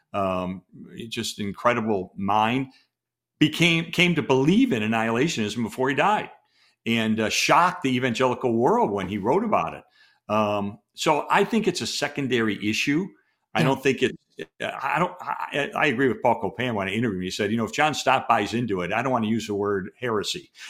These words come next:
Speaker 1: <laughs> Um, so, uh, it's a secondary issue. And here's the point I would make about annihilationism. You know what? I went into it with an open mind.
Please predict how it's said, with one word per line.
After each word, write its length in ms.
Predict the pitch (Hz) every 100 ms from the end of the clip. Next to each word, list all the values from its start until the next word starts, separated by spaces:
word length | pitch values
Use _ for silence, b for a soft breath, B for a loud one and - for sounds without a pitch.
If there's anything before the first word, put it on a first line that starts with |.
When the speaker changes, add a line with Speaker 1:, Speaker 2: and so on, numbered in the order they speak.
| -
Speaker 1:
<laughs> 540 | 131 226 170 - - - B B B 117
Um, 460 | 113 107 104 107 b b
so, 320 | - 170 160
uh, 140 | - - -
it's 180 | 175 220
a 40 |
secondary 680 | - 208 147 123 113 110 101
issue. 300 | - 95 98
And 260 | - 139 -
here's 520 | - 247 254 226 -
the 80 | -
point 340 | - 147 127
I 60 | 107
would 160 | 95
make 180 | 107 107
about 140 | 98 92
annihilationism. 840 | 90 92 85 92 87 87 78 - 92
You 100 | 185
know 80 | 233
what? 320 | 170 165 170 b b b b b _ _ _ _ _ -
I 100 | 165
went 180 | 226 220
into 220 | 202 185
it 40 | 151
with 120 | 117
an 60 | 123
open 240 | 117 113
mind. 360 | 101 95 82